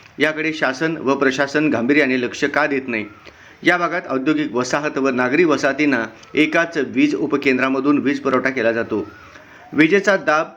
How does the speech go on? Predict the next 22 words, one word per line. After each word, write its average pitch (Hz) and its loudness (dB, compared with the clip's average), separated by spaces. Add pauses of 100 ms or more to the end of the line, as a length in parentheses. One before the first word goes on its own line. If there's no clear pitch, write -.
(200)
कमी 180 0
अधिक 143 0
झाल्यानंतर 139 0
शॉक 139 -2
सर्किट 135 -2
होऊन 135 4
कारखान्यांमध्ये 127 2 (100)
आग 123 0
लागण्याचे 117 0
प्रकार 120 0 (340)
या 147 2
अगोदरही 127 -2
बऱ्याच 123 0
वेळा 117 4
झालेले 101 -2
आहेत, 85 -8 (580)
परंतु 202 4
ज्यामध्ये 160 2
आत्तापर्यंत 139 0
जीवितहानी 123 2
झाली 110 2
नव्हती. 107 0